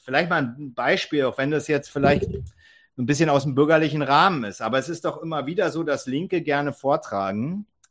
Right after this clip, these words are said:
ähm, gegen den Afghanistan-Krieg sind über fünfzig Prozent. Die Regierung macht aber trotzdem Afghanistan-Krieg oder irgendwas anderes. So. Daran siehst du praktisch, jetzt mal getrennt von der Frage, ob die Bürger wirklich ein schlaues Argument gegen den Krieg haben, haben sie meist auch nicht. Aber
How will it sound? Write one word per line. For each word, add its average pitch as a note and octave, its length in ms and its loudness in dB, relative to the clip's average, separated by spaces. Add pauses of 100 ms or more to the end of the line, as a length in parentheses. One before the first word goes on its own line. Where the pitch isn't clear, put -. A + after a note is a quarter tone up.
(380)
ähm, C#3+ 540 2 (200)
gegen D3+ 180 4
den D3+ 160 2
Afghanistan-Krieg D3+ 840 -2
sind C#3+ 140 -6
über D3+ 240 -4
fünfzig D3 460 -10
Prozent. A#2+ 480 -8
Die A#2 80 -8
Regierung B2+ 640 -8 (880)
macht C3+ 240 -6
aber C#3+ 200 0
trotzdem G2+ 540 -8
Afghanistan-Krieg D#2+ 1160 -14
oder F#2 180 -2
irgendwas F#2+ 460 -2
anderes. D#2 580 -12 (240)
So. D#2 380 -10 (400)
Daran G#2+ 320 2
siehst C3+ 280 -4
du E3 80 -4
praktisch, E3 720 -2 (720)
jetzt G#2+ 300 2
mal A#2 100 6
getrennt A#2+ 380 2
von C3 100 4
der B2 140 4
Frage, A#2+ 300 4
ob A#2+ 120 0
die A#2+ 80 0
Bürger A#2+ 380 4
wirklich A#2+ 260 0
ein A#2 120 0
schlaues B2 360 4
Argument A2+ 500 2
gegen A2+ 220 0
den G#2+ 140 0
Krieg C3+ 320 -4
haben, E2 340 -2
haben G2+ 140 -2
sie G#2+ 100 -4
meist G2 380 -4
auch F2 220 -6
nicht. E2 260 -8
Aber A#2+ 400 4